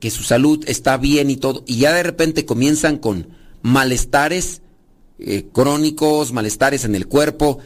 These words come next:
cosas que no se van y que además son muy pesadas, ahí tú también te puedes cuestionar sobre eso y dices, "Oye, él estaba bien, él estaba pasando por esto, pero pues aquí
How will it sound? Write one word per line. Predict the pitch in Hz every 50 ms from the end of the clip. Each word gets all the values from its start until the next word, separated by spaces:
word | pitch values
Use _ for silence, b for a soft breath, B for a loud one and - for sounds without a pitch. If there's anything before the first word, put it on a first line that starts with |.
| B B B B
cosas | - 165 175 - 170 147 -
que | 143
no | 135 143 160
se | 156 - 156
van | 143 160 160 156
y | 156
que | - 123
además | 107 101 107 107 123 151 147 - - - - _ - - - - - -
son | - - - 143 147
muy | 151 156 160
pesadas, | 156 160 185 160 - - 165 165 170 170 165 - - - - - - _ _ - - - - _ _ - - _ _ _ _
ahí | - 131 156 208 247
tú | - 262 -
también | - 196 175 196 185
te | 190 -
puedes | - 190 196 180 - -
cuestionar | - 135 - - 135 120 131 147 151
sobre | - - 120 131 156
eso | 156 -
y | 123 113
dices, | - - - -
"Oye, | - 113 107 92 85 78 B B B B B B B B B -
él | - 98 104 143
estaba | 160 160 165 165 170 170
bien, | 156 127 107 120 143 170 208 233 185 - - - - - - _ - - - - - - - - - -
él | - 117 127 143 151 160 165 165 160 156 139 120 107 101 95 87 85 82
estaba | 82 85 - 131 135 143 147 147
pasando | 143 127 143 151 151
por | 127 135 139
esto, | 151 147 160 151 156
pero | - 104 92 87 82 - - - b b b b b b b b b
pues | - 95 92 -
aquí | 90 - - 139 147 156 156 - - -